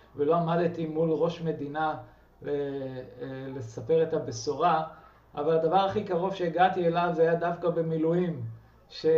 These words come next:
החבר'ה במילואים גילו שאני מאמין בישוע, והם כל כך כעסו, וראיתי שנאה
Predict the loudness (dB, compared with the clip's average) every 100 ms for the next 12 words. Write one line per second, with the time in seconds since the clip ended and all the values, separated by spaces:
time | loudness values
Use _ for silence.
0 | 6 6 4 0 -8 -20 _ -14 -6 0
1 | 0 0 0 0 0 0 0 -2 -2 -2
2 | -2 -2 0 -2 -2 -2 -2 -4 -2 0
3 | 2 0 -4 -4 -6 -6 -10 -10 -8 -8
4 | -8 -10 -2 0 0 -2 -12 -20 _ _
5 | _ -14 -4 0 0 2 0 0 -6 -8
6 | -6 -6 -6 -4 -2 -4